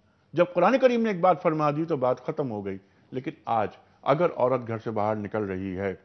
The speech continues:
और हिजाब के साथ आ रही है, वो टीचिंग कर रही है, वो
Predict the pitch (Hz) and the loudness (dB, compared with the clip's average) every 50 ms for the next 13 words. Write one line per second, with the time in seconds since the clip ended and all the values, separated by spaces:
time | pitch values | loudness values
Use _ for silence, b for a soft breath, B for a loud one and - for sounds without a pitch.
0 | b b b b b b b b b b - - 143 143 120 113 110 101 113 127 | b b b b b b b b b b 0 2 2 2 0 -2 -2 0 2 2
1 | 135 135 - 135 117 - 123 117 113 110 - - 107 104 104 101 90 101 104 98 | 2 2 0 -4 -6 -4 -4 -4 -4 -4 -6 -6 -4 -4 -4 -6 -6 -6 -6 -6
2 | 90 95 113 120 113 101 - b b b b b b b - 123 135 175 175 - | -6 -4 -2 0 0 -2 -4 b b b b b b b -8 -4 -2 -2 -2 -2
3 | - - 226 220 - - 202 175 160 - 143 120 110 110 107 104 107 104 101 107 | -2 -2 0 0 0 0 -2 -2 0 0 0 0 0 0 -2 0 -2 -2 -2 -2
4 | 107 104 98 - B B B B B - 151 185 | -2 -2 -4 -6 B B B B B -2 0 0